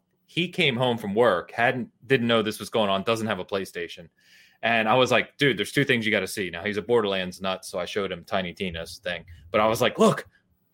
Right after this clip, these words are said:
kotor is actually coming back." And I showed it to him, just that simple thirty-second thing, and he lost his mind. And I, I was like, "But it's not coming to Xbox." He's like, "What?" And I, I was like, "It is coming to P C too." He's like, "Okay, I can still play it." But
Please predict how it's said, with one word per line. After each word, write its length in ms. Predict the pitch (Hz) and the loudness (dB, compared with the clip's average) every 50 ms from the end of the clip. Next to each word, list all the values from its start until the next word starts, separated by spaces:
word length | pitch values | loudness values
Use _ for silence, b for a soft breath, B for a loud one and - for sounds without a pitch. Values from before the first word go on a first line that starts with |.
| _ _ | _ _
kotor 400 | - 247 240 226 233 214 190 180 | 4 4 4 6 6 6 6 6
is 80 | 160 170 | 4 4
actually 280 | 165 165 - - 180 | 2 2 0 -2 -2
coming 220 | 170 196 190 185 175 | -2 0 0 0 0
back." 260 | 180 180 160 135 - | 0 0 0 0 -2
And 80 | 117 98 | -4 -8
I 40 | - | -4
showed 220 | - 156 170 147 | -2 0 0 0
it 100 | 120 - | 0 -2
to 80 | - 107 | -2 -2
him, 160 | 98 90 90 | -2 -4 -6
just 200 | - - 113 - | -8 -10 -6 -4
that 180 | - 98 85 - | -4 -4 -4 -6
simple 460 | - - 127 127 127 - 127 120 113 | -6 -6 -4 -4 -2 -2 0 -2 0
thirty-second 600 | - - 117 117 117 110 - - 110 95 95 87 | 0 0 0 0 0 -2 -4 -4 -4 -4 -6 -6
thing, 180 | 90 107 98 92 | -6 -6 -6 -6
and 80 | 92 101 | -8 -10
he 60 | 95 | -10
lost 420 | 95 90 92 92 92 92 - - | -6 -4 -4 -4 -4 -6 -10 -14
his 140 | 92 82 87 | -16 -14 -10
mind. 380 | 92 90 90 85 80 78 80 - _ b b b b b - | -8 -6 -6 -6 -8 -10 -14 -18 _ b b b b b -2
And 160 | 113 123 123 | 0 0 0
I, 60 | 123 123 | 0 0
I 140 | 123 123 | 2 4
was 160 | 135 135 127 127 | 4 4 4 4
like, 260 | 120 110 - - - _ | 2 2 0 -4 -4 _
"But 340 | - 160 170 170 - - _ - - - - _ _ _ _ _ _ _ _ _ _ _ _ _ _ _ | 2 4 4 2 0 -6 _ -20 -20 -20 -20 _ _ _ _ _ _ _ _ _ _ _ _ _ _ _
it's 80 | - 143 | -2 -2
not 100 | 135 135 | 0 0
coming 140 | - 143 120 | 0 0 0
to 60 | 113 123 135 | 0 -2 -2
Xbox." 280 | - - 110 104 - | -2 -2 -2 -2 -2
He's 140 | - 131 - | -4 -6 -4
like, 180 | 135 143 - - | -4 -6 -2 2
"What?" 360 | 302 453 - - - - B B B B B B B B B 151 B - | 2 2 4 2 -2 -8 B B B B B B B B B -18 B -2
And 180 | 135 123 117 113 | 0 0 0 0
I, 220 | 113 113 127 127 | 0 0 0 2
I 80 | 120 120 | 2 2
was 100 | 117 120 | 2 2
like, 140 | 120 107 | 2 2
"It 80 | 131 135 | 2 0
is 80 | 135 - | 0 0
coming 220 | - 151 143 127 | 0 0 0 0
to 60 | 113 | 0
P 140 | - 135 120 | -2 -2 -2
C 220 | 113 - 117 101 | -2 -2 -4 -4
too." 120 | - 110 101 | -2 -4 -4
He's 120 | 95 92 | -2 -2
like, 100 | 107 101 117 | -2 -2 -2
"Okay, 240 | 113 - 101 90 | -2 -2 -2 -2
I 40 | 92 | -2
can 120 | 95 - 87 | -2 -4 -10
still 200 | - - 87 - | -12 -12 -12 -10
play 220 | - 92 80 80 | -8 -8 -8 -8
it." 100 | 76 - _ _ | -12 -14 _ _
But 280 | 117 104 98 98 - | 0 0 0 -2 -6